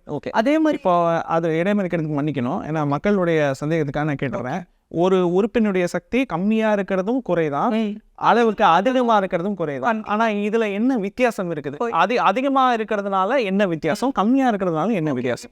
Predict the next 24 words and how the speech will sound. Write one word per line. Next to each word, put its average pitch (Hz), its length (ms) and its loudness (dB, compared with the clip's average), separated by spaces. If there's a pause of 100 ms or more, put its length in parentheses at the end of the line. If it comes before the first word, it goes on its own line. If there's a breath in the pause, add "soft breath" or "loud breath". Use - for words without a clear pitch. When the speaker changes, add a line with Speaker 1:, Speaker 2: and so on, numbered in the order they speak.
(120)
Speaker 2:
இப்ப 247 240 -2
நம்ம 254 200 2 (200)
அதிகமா 294 540 0
ஆச்சு 254 340 0
அப்படின்னா, 220 300 0 (280)
கோபம் 285 540 0
க-, 226 600 2
ரொம்ப 269 560 0
கட்டுக்கடங்காத 240 720 0
மாதிரி 233 260 2
வர 208 200 2
ஆரம்பிக்கும், 185 420 -2
அவ்வளவுதான். 170 500 -2
Speaker 1:
ஓகே. - 140 -8
Speaker 2:
So, 254 180 0
யோகா 302 360 4
என்ன 262 280 0
பண்ணும் 262 320 -2
அப்படின்னா, 214 420 2 (120)
ஒரு 240 540 0
சமத்துவம் 285 640 0
யோகா 247 300 2
உச்சதைன்னு 233 360 -4
சொல்லுவாங்க. 190 440 -4